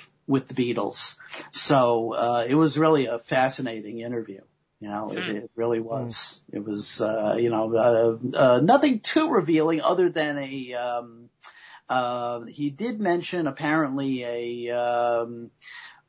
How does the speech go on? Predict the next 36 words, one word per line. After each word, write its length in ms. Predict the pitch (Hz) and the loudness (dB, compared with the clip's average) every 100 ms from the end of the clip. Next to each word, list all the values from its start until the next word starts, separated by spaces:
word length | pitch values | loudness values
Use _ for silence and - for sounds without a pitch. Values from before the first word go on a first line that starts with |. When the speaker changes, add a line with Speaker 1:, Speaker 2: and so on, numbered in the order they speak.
| - | -12
Speaker 1:
not 380 | 156 143 139 151 | 0 2 4 2
really 180 | 127 120 | 2 0
an 120 | 113 - | -4 4
argument, 640 | 151 160 160 143 131 123 - | 8 8 6 -2 -4 -8 -10
but 120 | 120 | -12
certainly 580 | - 143 131 127 127 120 | -4 -4 -4 -4 -4 -4
a 420 | 117 113 117 113 | -2 -2 -2 -4
tete-a-tete 640 | - - 156 151 - 170 147 | -6 -2 0 -2 -2 0 0
he 140 | 135 | -2
had 320 | 127 139 123 127 | -4 -4 -6 -8
with, 340 | 127 120 - - | -8 -8 -10 -4
uh, 160 | 117 | -2
with 200 | 120 123 | -2 -4
John 280 | - 123 117 | 0 0 2
Lennon, 380 | 135 143 117 113 - - - - | 2 2 0 -8 -14 -20 -16 -2
uh, 240 | 117 120 | 0 0
before 480 | 120 - 127 120 117 | -4 -4 2 4 4
the, 520 | 117 120 120 120 117 | 4 2 2 0 0
uh, 280 | 113 113 113 | 2 2 2
the 120 | 110 | 0
Dodger 340 | 120 113 117 107 | 2 2 2 -4
Stadium 480 | - 165 214 147 110 | 2 4 4 2 -2
show, 460 | - 117 110 113 - - - - | -4 -4 -6 -8 -16 -20 -20 -6
where, 400 | 123 120 120 - | -2 2 2 0
as, 520 | 117 117 117 113 - _ - - | 2 2 2 -4 -14 _ -20 -12
as 180 | 101 107 | -8 -2
Bob 400 | 127 135 147 135 _ | 4 6 6 2 _
put 180 | - 135 | -10 -6
it, 140 | 135 - | -6 -6
they 160 | 123 | -6
were, 420 | 120 123 120 120 117 | -4 -4 -2 -4 -6
they 140 | - | -2
were 120 | 131 131 | 0 0
nose 460 | 127 139 185 202 | 2 6 6 4
to 120 | - 180 | 0 2
nose. 720 | 180 165 110 101 - - | 4 4 0 -6 -8 -8